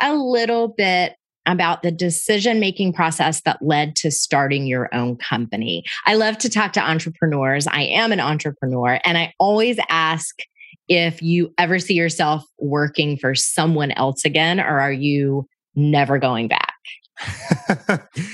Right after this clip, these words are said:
Speaker 2: Yeah. So I just remember at one of my earlier jobs, just kinda sitting at a cubicle. And I remember <laughs> just staring at the clock on the phone, and it read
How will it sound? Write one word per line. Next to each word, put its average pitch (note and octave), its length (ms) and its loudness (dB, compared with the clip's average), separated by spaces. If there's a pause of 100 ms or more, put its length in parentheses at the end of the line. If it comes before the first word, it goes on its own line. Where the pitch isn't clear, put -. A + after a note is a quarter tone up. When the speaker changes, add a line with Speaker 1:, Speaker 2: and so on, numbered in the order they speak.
(500)
Speaker 2:
Yeah. E3+ 380 4
So F3 600 2
I E3 140 2
just C4 220 -2
remember C3 500 2
at A2 380 2
one A2 320 2
of G2+ 320 0
my G2 540 0 (440)
earlier A2+ 360 2
jobs, G2+ 760 0
just - 280 -2
kinda F#2+ 460 0 (280)
sitting B2 600 -2
at G2+ 380 0
a G2+ 200 -2 (140)
cubicle. F#2 520 0 (260)
And G2+ 200 -2
I G2+ 40 2
remember B2 420 2
<laughs> B2+ 40 -4
just A2+ 460 -2 (380)
staring B2+ 640 0
at A2 180 2
the A2 80 2
clock G#2 440 0 (760)
on G#2+ 200 2
the G#2+ 80 0
phone, G#2 500 0 (180)
and G2+ 220 0
it F#2+ 160 -2
read G2+ 260 2